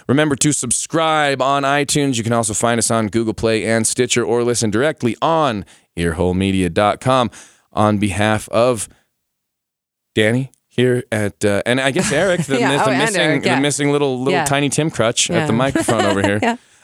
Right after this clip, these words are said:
Speaker 1: Uh, Dad?
Speaker 2: Um, uh, don't try this at home. I don't know. Uh, or, or do, and, but, but let us know.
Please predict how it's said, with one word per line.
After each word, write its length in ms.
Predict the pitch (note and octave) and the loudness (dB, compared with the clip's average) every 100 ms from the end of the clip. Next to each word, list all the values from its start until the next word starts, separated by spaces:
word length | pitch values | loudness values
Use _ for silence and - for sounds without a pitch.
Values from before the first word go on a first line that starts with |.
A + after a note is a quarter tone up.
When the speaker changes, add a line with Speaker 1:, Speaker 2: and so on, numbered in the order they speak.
| - | -4
Speaker 1:
Uh, 140 | A2 D3 - | -2 -2 -2
Dad? 280 | D3+ G3 - _ _ - | -2 -2 -6 _ _ -6
Speaker 2:
Um, 680 | - E2+ F2 F2 A#1 A1+ A1+ - _ _ _ _ _ _ - B2 - _ _ - - | -2 2 2 0 -4 -6 -8 -14 _ _ _ _ _ _ -20 -20 -20 _ _ -12 -4
uh, 200 | G2+ A#2+ | -2 0
don't 280 | C#3 C#3+ | 0 0
try 200 | C#3+ D3 | 0 0
this 220 | D3 D#3+ F3 | 2 0 0
at 80 | D#3+ | 0
home. 420 | F3+ B3 E3 D#3 | -2 -2 -4 -6
I 120 | - D#3 | -4 0
don't 140 | E3 | 0
know. 260 | F3 A#3 C#3+ | 0 0 0
Uh, 240 | E2+ D#3+ | 0 0
or, 460 | B2+ F3 F#3+ F#3 E3+ - _ _ - | 0 0 0 -2 -6 -14 _ _ -4
or 100 | G3+ | -2
do, 420 | D#3 E3+ G#3 G#3 | 0 0 0 0
and, 220 | D3+ D#3 | -2 -4
but, 100 | D3 E3 C3+ | -4 -4 -4
but 120 | E3 | -2
let 180 | C3+ C3+ | 0 0
us 160 | C3 - | 0 -2
know. 240 | G#2+ A2 | -2 -4